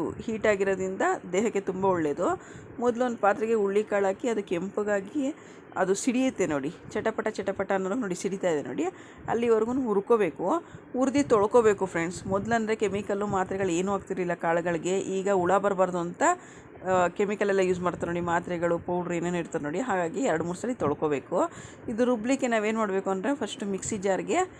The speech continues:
ಈರುಳ್ಳಿ, ಒಂದು ಈರುಳ್ಳಿ ಸಾಕು ಫ್ರೆಂಡ್ಸ್, ಈ ಹುಳಿಗೆಲ್ಲ ಜಾಸ್ತಿ ಈರುಳ್ಳಿ ಹಾಕ್ಬಾರ್ದು.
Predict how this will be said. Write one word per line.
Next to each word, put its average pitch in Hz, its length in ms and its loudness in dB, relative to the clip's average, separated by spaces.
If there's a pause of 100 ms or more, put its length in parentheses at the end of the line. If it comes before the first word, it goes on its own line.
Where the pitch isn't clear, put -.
(320)
ಈರುಳ್ಳಿ, 196 340 2 (1800)
ಒಂದು 226 200 2
ಈರುಳ್ಳಿ 196 280 6
ಸಾಕು 160 240 0
ಫ್ರೆಂಡ್ಸ್, 175 260 -4
ಈ - 80 0
ಹುಳಿಗೆಲ್ಲ 202 460 0
ಜಾಸ್ತಿ 175 260 2 (120)
ಈರುಳ್ಳಿ 175 260 -2
ಹಾಕ್ಬಾರ್ದು. 165 420 -4